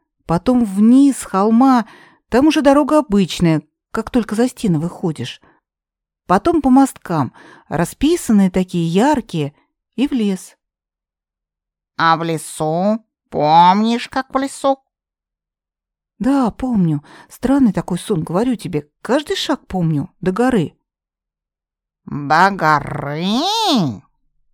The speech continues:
Speaker 1: переспросил Баюн и внезапно заорал.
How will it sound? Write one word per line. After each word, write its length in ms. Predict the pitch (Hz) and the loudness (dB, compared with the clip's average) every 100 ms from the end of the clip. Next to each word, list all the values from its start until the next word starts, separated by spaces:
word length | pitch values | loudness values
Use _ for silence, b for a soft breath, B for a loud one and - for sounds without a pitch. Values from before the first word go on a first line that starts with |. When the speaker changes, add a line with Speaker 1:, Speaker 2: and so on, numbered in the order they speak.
| _ | _
Speaker 1:
переспросил 720 | - 180 180 - 190 196 208 180 | -2 0 -2 -2 -4 -2 -2 0
Баюн 460 | 160 165 180 254 | 0 0 0 -2
и 180 | - 190 | -2 -2
внезапно 580 | 160 156 147 165 - 175 | 0 0 0 -2 -2 -4
заорал. 540 | 175 185 185 143 120 | 0 0 0 -2 -4